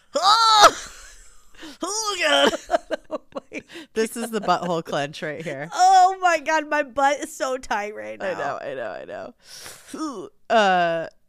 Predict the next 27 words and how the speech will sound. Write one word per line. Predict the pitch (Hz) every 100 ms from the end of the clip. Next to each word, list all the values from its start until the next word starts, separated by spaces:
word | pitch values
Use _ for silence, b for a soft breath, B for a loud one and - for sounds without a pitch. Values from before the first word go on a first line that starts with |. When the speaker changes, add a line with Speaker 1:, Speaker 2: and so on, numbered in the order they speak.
| -
Speaker 1:
"somewhat | - 240 262 294
like | 202 202
an | 208
inverted | 175 156 156 160 156
funnel, | - 156 139 131
Speaker 2:
<gasps> | 571
Speaker 1:
as | 170
if | 208
some | 190 - - 185 202 202 -
wedge-shaped | 170 175 214 220 - 208 208 -
body | 156 165 151 135
had | 147 143
passed | - 175 185 202 - -
from | 185 180
below | 175 185 147 139 143 -
upward." | 220 - 165 151 - b b b
Okay, | 254 - 202
so | 202 -
he's | 233 269 302
describing | 349 - - 185 190 202
it | 196 196
Speaker 2:
<laughs> | -
Speaker 1:
like | 185 170 160
Speaker 2:
Like | - - - 587 554 605
Speaker 1:
a |
Speaker 2:
a |
fucking | -